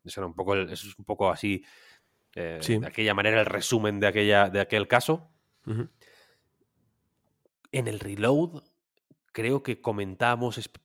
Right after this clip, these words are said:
Speaker 1: esp-, o sugerimos que había otros casos similares que han ido saliendo. Yo estaba pensando justo en este que vamos a hablar ahora. Eh, porque hemos sabido, mm, durante este fin de semana que Gabe Newell, el, el pope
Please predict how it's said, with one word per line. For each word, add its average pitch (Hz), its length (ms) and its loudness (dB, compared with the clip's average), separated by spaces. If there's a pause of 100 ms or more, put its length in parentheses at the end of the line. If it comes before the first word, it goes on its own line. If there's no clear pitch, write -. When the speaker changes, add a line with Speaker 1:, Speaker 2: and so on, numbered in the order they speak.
Speaker 1:
esp-, - 640 -18
o - 260 -10
sugerimos 107 580 -2
que 110 140 -2
había 113 220 2
otros 110 240 -2
casos 123 320 0
similares 107 580 2
que - 80 -2
han 107 80 -2
ido 107 340 4
saliendo. 113 420 4
Yo 117 120 4
estaba 135 240 6
pensando 127 400 0
justo 160 300 0
en 113 80 2
este 110 180 -2
que 98 80 0
vamos 95 220 2
a - 20 0
hablar 92 220 0
ahora. 82 260 -2 (840)
Eh, 98 400 -2
porque 156 640 2 (1120)
hemos 107 240 -4
sabido, 101 720 2 (140)
mm, 82 340 -16
durante 101 300 -2
este 113 100 -4
fin 107 120 -6
de 107 60 -2
semana 117 280 2
que 98 140 -2
Gabe 107 240 2
Newell, 135 440 2
el, 82 540 -10 (720)
el 85 300 -8
pope 107 480 0